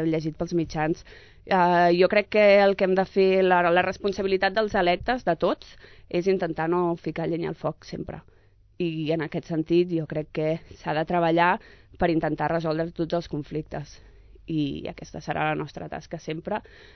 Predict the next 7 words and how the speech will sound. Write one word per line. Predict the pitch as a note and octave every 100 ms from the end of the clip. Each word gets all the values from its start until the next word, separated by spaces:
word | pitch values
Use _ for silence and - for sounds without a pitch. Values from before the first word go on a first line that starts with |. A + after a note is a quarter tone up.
| - -
d'intentar | E3 - - D3 D#3 D3+ C#3+
buscar, | D3 D#3+ - D#3+ D#3 F#2 - _ -
doncs, | - - -
tots | - C#3+
aquells | E3 D#3+ D#3+ -
fronts | E3+ E3
de, | E3